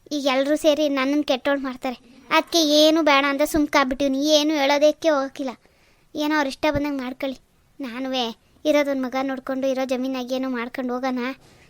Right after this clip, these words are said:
ನಮ್ದು ನಾಳೆಗೆ ಏನಾರು ಒಂದ್ ಮಾಡೋಣ ಅನ್ನೋದ್ ಬಿಟ್ರೆ ಇವ್ರು ಎಲೆಕ್ಷನ್ನು, ಗಿಲೆಕ್ಷನ್ನು ಅಂತವ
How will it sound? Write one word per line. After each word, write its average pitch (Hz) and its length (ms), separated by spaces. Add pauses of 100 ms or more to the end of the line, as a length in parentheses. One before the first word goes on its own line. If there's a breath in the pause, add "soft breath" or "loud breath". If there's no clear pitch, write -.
(120)
ನಮ್ದು 302 260
ನಾಳೆಗೆ 285 400
ಏನಾರು 285 240
ಒಂದ್ 254 160
ಮಾಡೋಣ 269 340
ಅನ್ನೋದ್ 247 260
ಬಿಟ್ರೆ 269 480 (340 soft breath)
ಇವ್ರು 294 320
ಎಲೆಕ್ಷನ್ನು, 262 840 (540 soft breath)
ಗಿಲೆಕ್ಷನ್ನು 269 500
ಅಂತವ 269 260